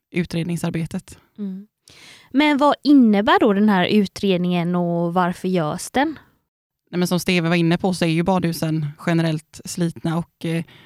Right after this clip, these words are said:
Speaker 1: det är väldigt stora renoveringsbehov i båda anläggningarna. Eh, Myresjö badhus är som sagt nästan femtio år gammal och Vetlanda badhus är nästan sjuttio år. Och vissa av delarna som är kvar är ju original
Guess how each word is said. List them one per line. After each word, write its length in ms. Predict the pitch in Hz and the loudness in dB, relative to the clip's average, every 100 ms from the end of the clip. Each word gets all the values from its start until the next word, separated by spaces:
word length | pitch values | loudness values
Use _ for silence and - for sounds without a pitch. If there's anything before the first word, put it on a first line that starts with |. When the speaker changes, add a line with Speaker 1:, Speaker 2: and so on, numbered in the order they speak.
| _ - | _ -6
Speaker 1:
det 80 | 175 | -2
är 260 | 165 165 | 0 0
väldigt 240 | 160 175 170 | 0 -2 -4
stora 320 | - 170 160 | -4 -2 -2
renoveringsbehov 720 | 160 165 165 160 - 165 160 | -2 -2 -2 -4 -4 -6 -4
i 60 | 165 | -4
båda 280 | 170 165 170 | -2 -2 -2
anläggningarna. 720 | 175 180 170 170 165 165 156 _ _ _ _ _ _ _ 196 | -2 -4 -4 -2 -2 -2 -4 _ _ _ _ _ _ _ -16
Eh, 100 | 165 - - | -14 -14 -16
Myresjö 540 | - - 185 185 175 180 | -16 -4 0 2 2 2
badhus 320 | 180 170 165 | 0 0 0
är 120 | 170 | -2
som 100 | 170 | -2
sagt 240 | 165 165 - | -4 -6 -6
nästan 240 | 165 170 | -4 -4
femtio 340 | 170 165 156 | -2 -4 -2
år 100 | 165 | -4
gammal 340 | 165 170 160 160 | -2 -2 -2 -4
och 280 | 160 _ - | -6 _ -6
Vetlanda 360 | 170 160 160 | -4 -2 -2
badhus 260 | 170 165 170 | -2 -2 -4
är 100 | 160 | -4
nästan 220 | 160 165 | -4 -6
sjuttio 360 | - 165 - 175 | -6 -8 -6 -2
år. 200 | 170 165 - - _ _ _ _ - | -2 -4 -8 -20 _ _ _ _ -8
Och 200 | 165 - 175 | -8 -8 -6
vissa 280 | 175 - | -4 -2
av 60 | 170 | -2
delarna 360 | 185 170 165 165 | 0 0 -2 -2
som 140 | 175 | -2
är 40 | |
kvar 280 | 160 170 165 | -2 -2 -2
är 60 | 160 | -2
ju 200 | 160 160 | -2 -2
original 560 | 156 156 160 156 170 | -2 0 0 0 -4